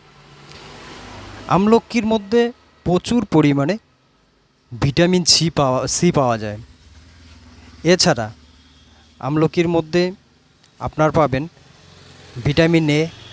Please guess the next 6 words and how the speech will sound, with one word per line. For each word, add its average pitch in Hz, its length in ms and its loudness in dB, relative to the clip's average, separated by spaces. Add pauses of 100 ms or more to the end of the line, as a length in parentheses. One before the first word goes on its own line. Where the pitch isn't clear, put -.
(200)
ক্যালসিয়াম, 156 580 2 (300)
আয়রন, 147 460 0 (1300)
ভিটামিন 160 420 2
বি 147 260 0 (2000)
এমনিতেই 156 380 2
আছে। 120 320 -2